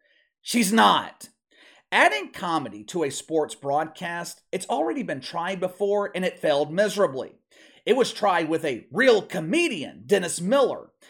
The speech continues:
Back in the early two thousands, A B C and the N F L added Dennis Miller to Monday Night Football.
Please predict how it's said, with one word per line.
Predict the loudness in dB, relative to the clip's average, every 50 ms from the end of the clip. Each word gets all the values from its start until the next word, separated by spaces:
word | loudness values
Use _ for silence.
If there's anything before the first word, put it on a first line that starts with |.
| -20 -10 -2 0
Back | 2 2 2
in | 2 0
the | 0 2
early | 2 2 2 2 0 -2
two | -2 -4 -6 -4
thousands, | -4 -2 -2 0 0 -2 -2 -4 -6 -10 -10 -6
A | -4 -4 -4 -4
B | -4 -6 -8
C | -8 -8 -8 -6 -4 -4
and | -4 -4
the | -4 -4 -4
N | -4 -4
F | -6 -6 -6 -4
L | -2 0 0 0 0
added | -2 -2 -2 -2 -4 -6
Dennis | -6 -8 -6 -6 -6 -8 -8
Miller | -8 -4 -4 -2 -2
to | -2 -2
Monday | -4 -6 -6 -6 -6
Night | -6 -8 -10 0 6
Football. | 6 6 6 6 2 -2 -2 -2 -6 -10 _